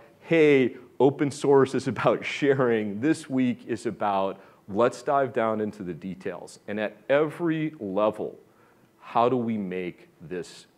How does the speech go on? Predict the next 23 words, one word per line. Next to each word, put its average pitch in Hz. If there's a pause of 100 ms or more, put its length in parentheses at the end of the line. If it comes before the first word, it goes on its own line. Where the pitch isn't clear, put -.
(180)
better? 76 (560)
How 143
can 156
we 131 (100)
innovate 101
in 82
terms 110
of 90 (260)
providing 82
metrics 113
or, 78 (360)
uh, 76
creating 117
effective 90
license 107
compatibility 110
across -
all 104
these 98
different 90
projects 82
from 85
an 80